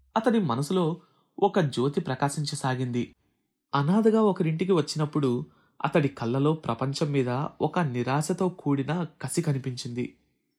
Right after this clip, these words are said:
దాన్ని గుర్తించి దాన్నుంచి అతన్ని తప్పించడం కోసం ఒక స్త్రీ అతన్ని చేరదీసి అతనిలోని శక్తిని బయటకు తీసింది. అదే శక్తితోనే అతడు మాస్టారుని, రమేష్ని,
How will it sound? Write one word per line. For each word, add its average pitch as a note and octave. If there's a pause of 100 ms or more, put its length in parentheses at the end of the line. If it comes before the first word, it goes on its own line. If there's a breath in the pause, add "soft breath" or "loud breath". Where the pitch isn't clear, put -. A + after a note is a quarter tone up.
(400)
దాన్ని C#3
గుర్తించి D3+ (420 soft breath)
దాన్నుంచి F#3+
అతన్ని D#3
తప్పించడం C#3+
కోసం E3 (440 soft breath)
ఒక C3+
స్త్రీ D3 (480 soft breath)
అతన్ని C#3 (140)
చేరదీసి B2+ (360 soft breath)
అతనిలోని F#3
శక్తిని F#3
బయటకు C#3
తీసింది. C3 (1080)
అదే B2+
శక్తితోనే D3+ (600)
అతడు C#3+ (360 soft breath)
మాస్టారుని, C3 (380)
రమేష్ని, C3+